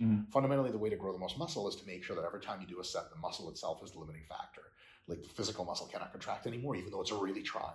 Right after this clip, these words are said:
Speaker 2: And that
Speaker 1: Yeah.
Speaker 2: means it's real close to its maximum exertion. It's gonna stimulate all the best growth pathways. If you layer in tons of exercises before that, if your cardiovascular system, if you, if you come up to a bicep curl and you're like, <sighs> "Okay, let's do this," you're gonna do a good job.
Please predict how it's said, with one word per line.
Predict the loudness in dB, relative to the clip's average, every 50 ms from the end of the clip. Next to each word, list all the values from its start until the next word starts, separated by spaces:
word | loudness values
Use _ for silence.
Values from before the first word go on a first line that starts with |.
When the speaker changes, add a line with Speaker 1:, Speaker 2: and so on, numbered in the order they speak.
| -8 -12
Speaker 2:
And | -2 4
that | 4
Speaker 1:
Yeah. | 6
Speaker 2:
means | 6 4 0
it's | -4 -4 -2
real | 0 0 0 0
close | 2 0 0 0
to | 0 -4
its | -4 -4
maximum | -2 0 0 0 -2 -4 -6 -6
exertion. | -6 -2 0 0 2 2 2 2 2 0 -2 -6 -12 -18 -20 -12 -10
It's | -6 -4
gonna | -2 -2 -2
stimulate | 0 0 2 4 6 8 8
all | 8 6 6 4 2 2 0
the | -2
best | -2 -2 -2 -2 -2
growth | -4 -4 -4 -4
pathways. | -6 -12 -12 -12 -12 -12 -12 -12 -12 -14 -14 -18 -20 -20 -20 -20 -20 -20 -20 -20 _ _
If | -6 -4 -2 -2
you | -2 -4 -6 -8 -12 -2
layer | 2 4 6 6 6 4
in | 2
tons | 0 -2 -2 -2 0
of |
exercises | -2 -2 -2 -2 -2 -2 -2 -4 -4
before | -6 -6 0 2 4 4 6
that, | 4 2 2 -2 -6 -10 -12 -10
if | -10 -8 -6
your | -6 -2
cardiovascular | 0 0 2 4 4 4 6 4 4 2 0
system, | 0 0 2 2 0 0
if | -2 -4
you, | -6 -8 -8
if | -6 -4 -4
you | 0
come | 8 10 12
up | 12 12 10
to | 8 6
a | 8
bicep | 8 6 6 4 2 0 -2 -4
curl | -6 -4 -2 -2 -2 -2 -4
and | -4
you're | -2 -2 -2
like, | -2 -4 -6 -12 -12 -12 -12 -12 -12 -14 -14 -14 -14 -16 -16 -18 -20 -12 -6
<sighs> | -2 -2 0 0 -2 -4 -6 -10
"Okay, | -10 -8 -6 -6
let's | -4 -4 -2
do | -2 0
this," | 0 0 0 -2 -2 -4
you're | -2 0 2
gonna | 4 4
do | 4 4 2
a | 0
good | -2 -2 0
job. | 0 0 0 -4 -6